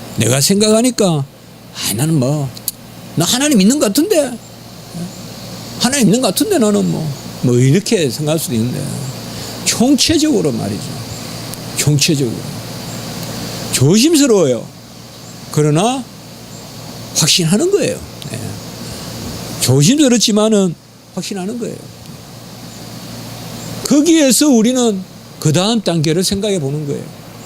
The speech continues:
그게 열매예요. 오늘 여기 나오지만은 열매예요. 하나님이 나를 들어서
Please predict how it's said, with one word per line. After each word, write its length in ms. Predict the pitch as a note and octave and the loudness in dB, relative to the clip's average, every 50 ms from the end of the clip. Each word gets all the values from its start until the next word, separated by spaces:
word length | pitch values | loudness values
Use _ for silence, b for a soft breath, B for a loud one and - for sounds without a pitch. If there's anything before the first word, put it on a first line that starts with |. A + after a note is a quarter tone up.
| - - - - - - - - - - - - - - - - - - - | -18 -16 -16 -16 -16 -14 -14 -14 -14 -14 -14 -14 -14 -14 -14 -12 -14 -10 -2
그게 320 | - E3 F#3+ C#4 D4 A#3+ | 0 2 4 6 6 6
열매예요. 760 | E3+ D3+ C#3+ D3 E3 A3 C#4 D4 A3 D3+ A#2+ G#2 F2+ E2 G#2+ - - - - - - | 6 6 6 6 6 6 6 6 4 4 2 0 -2 -6 -10 -14 -18 -20 -20 -20 -4
오늘 260 | - G3 G#3 G3+ F3+ F3 | 0 2 4 4 4 4
여기 160 | F3+ E3+ D#3 | 4 2 2
나오지만은 680 | C#3 C3+ C#3+ E3+ E3+ D#3+ D#3 D#3 D3+ D#3 D3 C3+ B2 | 2 2 2 0 0 -2 -6 -6 -8 -10 -10 -6 -4
열매예요. 500 | B2 C3 C3 D3+ G3 A3+ A3+ F#3+ D#3 - - - - - - - - - - - - - - - - - - - - - - - - - - - - - - - | -4 -2 -2 -2 -2 -4 -4 -4 -6 -10 -12 -16 -18 -20 -20 -20 -20 -20 -20 -18 -18 -18 -18 -18 -20 -20 -20 -20 -20 -20 -20 -20 -20 -18 -18 -18 -18 -16 -8 -2
하나님이 480 | - F#3+ F#3 F3+ E3+ D#3+ D#3+ D#3+ D#3+ | 0 2 2 4 4 4 2 2 2
나를 500 | D3+ C#3+ C3+ D#3 E3+ F3+ F#3+ G#3 G3+ F3+ | 2 2 2 4 4 4 4 4 2 4
들어서 560 | D#3 G3+ G#3 G#3 F3+ - G#3 G3 F#3+ F3 D3+ | 2 2 2 2 2 2 0 -2 -2 -2 -4